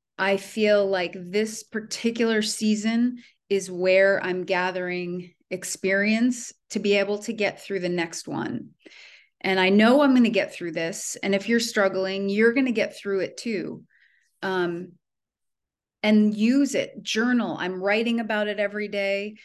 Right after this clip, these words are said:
just to, just to kind of process what's going on and get it out of my head so I can stop those kind of swirling thoughts and I can move forward each day. So you're not alone. Um,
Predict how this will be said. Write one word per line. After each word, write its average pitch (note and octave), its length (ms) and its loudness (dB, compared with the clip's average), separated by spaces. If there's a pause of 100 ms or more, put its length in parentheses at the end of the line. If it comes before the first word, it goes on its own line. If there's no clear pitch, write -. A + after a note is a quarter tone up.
(240)
just A3 400 -8
to, A3 380 -2
just G#3+ 320 -6
to A3 100 0
kind G#3+ 280 -2
of G3 120 -8
process G#3 600 -2
what's F#3+ 200 -6
going F#3+ 320 -6
on F#3+ 280 -4
and E3 120 -4
get F3 160 0
it - 160 -4
out G3 220 0
of G#3+ 60 2
my G#3 140 2
head F#3+ 340 -4
so F#3+ 120 -6
I F3 60 -4
can E3+ 160 -8
stop F#3+ 460 -4
those F3+ 420 -4 (500)
kind F#3+ 200 -4
of F3 120 -6
swirling F#3+ 680 0
thoughts F#3 600 -4
and F#3+ 180 -6
I F3 100 -2
can F3+ 340 -4
move G3 220 -2
forward F3 580 -2
each - 280 -10
day. E3+ 440 0 (1120)
So G3 540 2 (320)
you're G3 200 -4
not F#3+ 240 0
alone. G#3 580 -2 (920)
Um, F3 580 -4